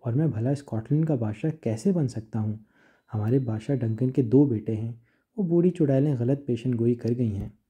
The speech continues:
वो दोनों अपना सफ़र जारी रखने के बजाय इसी वीरान जगह में खड़े रहे और इस अजीब व गरीब वाक़े पर हैरान और परेशान होते रहे। यहाँ तक कि दो घुड़सवार उस जगह आन पहुँचे।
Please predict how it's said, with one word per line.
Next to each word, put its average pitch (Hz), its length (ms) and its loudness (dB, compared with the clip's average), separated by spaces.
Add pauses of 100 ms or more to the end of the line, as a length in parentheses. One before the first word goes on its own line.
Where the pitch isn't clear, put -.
(640)
वो 147 80 4
दोनों 160 280 2
अपना 143 140 -4
सफ़र 135 300 -4
जारी 120 280 0
रखने 123 260 -4
के 123 120 -2
बजाय 113 340 -4
इसी 120 200 0
वीरान 110 340 0
जगह 113 220 0
में 131 140 0
खड़े 117 280 0
रहे 110 240 0
और 123 160 0
इस 117 100 -4
अजीब 120 280 0
व 131 80 2
गरीब 117 280 0
वाक़े 110 320 -4
पर 123 160 -2
हैरान 117 420 -2
और 147 60 -2
परेशान 117 460 -2
होते 104 260 -4
रहे। 98 200 -8 (560)
यहाँ 143 240 2
तक 143 200 -4
कि 160 120 2
दो 139 300 2
घुड़सवार 127 580 -4
उस 120 80 -2
जगह 113 300 -2
आन 135 340 -4
पहुँचे। - 420 -8